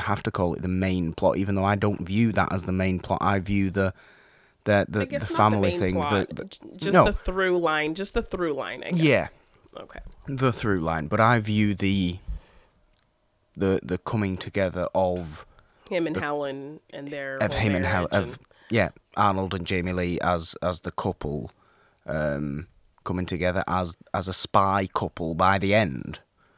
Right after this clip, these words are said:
Speaker 2: Yes,
Speaker 1: Because
Speaker 2: Boris
Speaker 1: that,
Speaker 2: and
Speaker 1: that's,
Speaker 2: Doris.
Speaker 1: that's, yes, um, to use code names, but that's, you know, that's, that's, that's the most interesting part of the movie. And, I mean, what is it about Arnold in the nineties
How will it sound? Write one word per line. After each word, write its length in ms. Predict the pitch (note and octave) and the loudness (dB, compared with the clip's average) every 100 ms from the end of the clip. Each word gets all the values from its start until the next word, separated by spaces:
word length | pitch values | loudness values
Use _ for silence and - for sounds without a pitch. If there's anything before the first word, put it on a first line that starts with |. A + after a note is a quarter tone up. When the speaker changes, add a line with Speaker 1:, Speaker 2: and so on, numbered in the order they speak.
| - | -10
Speaker 2:
Yes, 200 | E3+ C#3 - | -10 -10 -8
Speaker 1:
Because 340 | - - F2+ F#2 | -8 -4 -2 -2
Speaker 2:
Boris 300 | D3 D3+ - | -2 -4 -2
Speaker 1:
that, 20 | |
Speaker 2:
and 100 | E2+ | -2
Speaker 1:
that's, 140 | - | -2
Speaker 2:
Doris. 480 | C#3+ E3 B2 F3 - | -2 -2 -2 -6 -8
Speaker 1:
that's, 120 | D4 - - - - - - F4 - _ _ - | -10 -8 -8 -8 -14 -20 -16 -16 -16 _ _ 0
yes, 560 | B2 F2 - - - - _ _ _ _ | 2 2 -2 -12 -12 -20 _ _ _ _
um, 500 | F2+ F2+ B1+ C2 A1 - _ | -2 0 -2 -6 -8 -12 _
to 100 | - | -6
use 200 | F2+ C#2+ | -4 -4
code 380 | - - F#2+ D#2+ - | -4 -2 0 -2 -6
names, 360 | G1+ G1+ G1+ | -10 -8 -10
but 160 | - G#2+ | -4 4
that's, 320 | A#2+ - - - | 4 4 -4 -4
you 100 | G2+ | -4
know, 100 | D2+ | 0
that's, 280 | F#2+ - - | -2 -2 -4
that's, 340 | G2 G2 - - | 0 0 -2 -8
that's 360 | - - - - - - _ | -4 -4 -4 -10 -16 -20 _
the 180 | G#2+ A2+ | 0 4
most 420 | A2+ G#2+ F#2+ - | 6 6 4 0
interesting 640 | G2+ F2 F2+ - F2 E2 - _ _ _ | 0 -2 -6 -4 -4 -4 -8 _ _ _
part 220 | - G2 - | 2 4 2
of 40 | |
the 60 | F2 | -2
movie. 380 | G2 G2 C2 - - - - | 0 -2 -2 -8 -12 -20 -10
And, 220 | - D3+ - - | -2 -2 -2 -4
I 60 | |
mean, 220 | D#3+ E3+ D#3+ | -2 0 2
what 120 | G3 | 2
is 180 | G3 F#3 | 2 2
it 80 | - | 2
about 440 | - D#3 D3+ C#3 - _ - | 2 4 4 4 0 _ 0
Arnold 600 | C3 C#3 C#3 A2 G#2 G2+ | 4 4 4 2 0 0
in 160 | G#2+ G#2+ | 0 2
the 80 | G#2 | 2
nineties 760 | G#2+ G#2+ A2 - F#2 F#2 - | 2 2 0 -2 -2 -2 -8